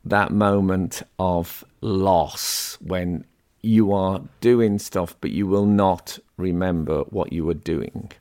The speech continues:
And I love that, um, "This is the last clear thought you will recall when you wake to the drama of an unknown room." And there is something dramatic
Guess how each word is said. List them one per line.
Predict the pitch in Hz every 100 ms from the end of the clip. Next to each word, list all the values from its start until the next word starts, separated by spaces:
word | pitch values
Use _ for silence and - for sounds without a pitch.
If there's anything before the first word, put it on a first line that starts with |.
| _ _ - - - - - -
And | 113 117
I |
love | 117 117 110 95 - -
that, | 98 90 82 - _ _ _ _ _ _ _ -
um, | 92 90 90
"This | 95 113
is |
the | 101
last | 95 104 -
clear | - 117 95
thought | - 104 82
you | 90
will |
recall | 92 - - 101 95
when | 95
you | 92
wake | 90 87 92 107 110 - - -
to | - 80
the | 87
drama | 82 - 98 101 110 107 98 87 76 73 85 _ _ _ _
of | 95
an | 90 95
unknown | 98 92 90 87 87 85 87 85 82
room." | 87 90 82 73 78 76 - - - - -
And | 110
there | 117 123
is | 123
something | - 113 98 107 98
dramatic | 90 107 107 120 123 - 107 90 -